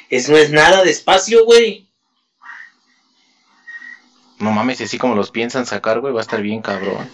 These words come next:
Speaker 1: Pues es lo que te digo, o sea, va a estar bien cabrón el pedo, güey.
Speaker 2: No mames,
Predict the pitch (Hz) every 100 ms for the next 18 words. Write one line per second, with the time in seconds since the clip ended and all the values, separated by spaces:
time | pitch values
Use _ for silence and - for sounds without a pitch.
0 | _ 135 120 139 165 170 151 131 131 165
1 | 190 160 139 139 147 151 151 156 156 143
2 | 143 156 151 135 151 170 170 156 139 -
3 | - _ _ _ - - _ - - -
4 | - 98 92 92 101